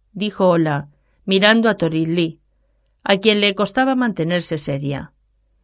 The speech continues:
"Cuando le dieron la vuelta tenía la bragueta abierta y la polla fuera.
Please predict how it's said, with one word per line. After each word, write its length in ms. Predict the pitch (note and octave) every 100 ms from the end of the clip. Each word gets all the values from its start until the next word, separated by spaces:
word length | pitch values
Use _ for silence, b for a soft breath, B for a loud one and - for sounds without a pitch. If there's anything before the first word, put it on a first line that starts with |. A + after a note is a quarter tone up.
| _
"Cuando 280 | F3+ F#3 F#3
le 120 | F#3
dieron 260 | G#3+ G#3+ G#3+
la 80 |
vuelta 320 | G3 A3 A#3 A#3+
tenía 300 | A3 A#3 A#3+
la 100 | G#3
bragueta 380 | F3 G3+ G3+
abierta 600 | F#3+ G3 A3 - A#3 A3+ _
y 280 | A#3+ B3+ -
la 220 | G3 D#3+
polla 300 | F3 E3 D#3+
fuera. 480 | - F#3 D3 C#3